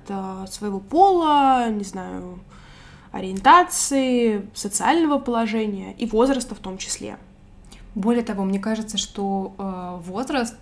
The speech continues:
Speaker 2: это ещё одна, эм, как бы сказать, рамка, в которой возможно несоответствие власти. Он старше её, и мне кажется, это неспроста.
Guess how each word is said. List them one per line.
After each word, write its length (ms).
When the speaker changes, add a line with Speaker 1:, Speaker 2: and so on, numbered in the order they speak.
Speaker 2:
это 560
ещё 320
одна, 560
эм, 680
как 160
бы 80
сказать, 320
рамка, 540
в 40
которой 280
возможно 760
несоответствие 1600
власти. 420
Он 200
старше 400
её, 480
и 40
мне 140
кажется, 280
это 100
неспроста. 480